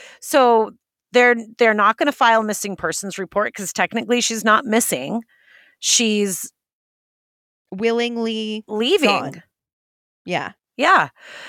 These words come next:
Speaker 1: So, so they didn't look for her, and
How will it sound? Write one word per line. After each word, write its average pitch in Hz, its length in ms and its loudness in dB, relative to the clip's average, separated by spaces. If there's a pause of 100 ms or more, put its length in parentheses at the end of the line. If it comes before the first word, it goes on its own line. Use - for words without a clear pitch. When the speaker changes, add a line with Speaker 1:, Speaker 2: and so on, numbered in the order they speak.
(200)
Speaker 1:
So, 233 680 6 (560)
so - 260 0
they 240 280 2 (680)
didn't 240 380 0 (360)
look 165 260 -4
for 143 160 0
her, 135 420 -6 (160)
and 185 640 0